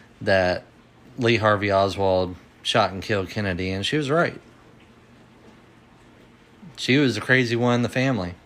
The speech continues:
You know, everybody thought that she was just this huge conspiracy theorist. She always said the government killed our own president, and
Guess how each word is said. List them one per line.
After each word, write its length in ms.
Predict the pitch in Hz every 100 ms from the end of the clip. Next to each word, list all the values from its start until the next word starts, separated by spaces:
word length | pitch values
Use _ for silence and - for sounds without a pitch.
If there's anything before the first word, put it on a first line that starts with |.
| - - - - - - - - - - - - - - - - - - - - -
You 80 | -
know, 160 | 92
everybody 480 | 98 107 110 107 110
thought 260 | 107 113 107
that 160 | 117
she 180 | - 120
was 240 | 117 110 104
just 200 | 113 -
this 220 | 113 -
huge 280 | 120 117 -
conspiracy 640 | 113 101 - 123 117 110
theorist. 440 | 95 95 92 92 -
She 220 | - 101
always 340 | 101 107 101
said 220 | - 113
the 80 | 104
government 480 | 95 95 98 101 95
killed 240 | - 107
our 120 | 95 95
own 160 | 101
president, 640 | 90 107 107 95 90 92 -
and 300 | 95 92